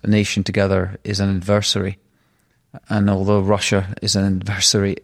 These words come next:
at the moment with what they're doing in Ukraine, has traditionally been that China, is no question,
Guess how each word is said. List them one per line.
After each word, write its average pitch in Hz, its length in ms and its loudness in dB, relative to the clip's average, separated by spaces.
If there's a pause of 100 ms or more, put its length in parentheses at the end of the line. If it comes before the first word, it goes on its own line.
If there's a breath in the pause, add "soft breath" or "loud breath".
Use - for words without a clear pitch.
(520)
at 107 180 -2
the 101 60 0
moment 104 360 2
with 98 200 -4
what 101 140 -2
they're 101 100 0
doing 101 200 0
in 101 160 2
Ukraine, 95 460 0
has 101 280 -4
traditionally 110 460 0
been 92 300 0
that - 120 -6
China, 104 380 2 (100)
is 104 140 0
no 101 120 4
question, - 680 -2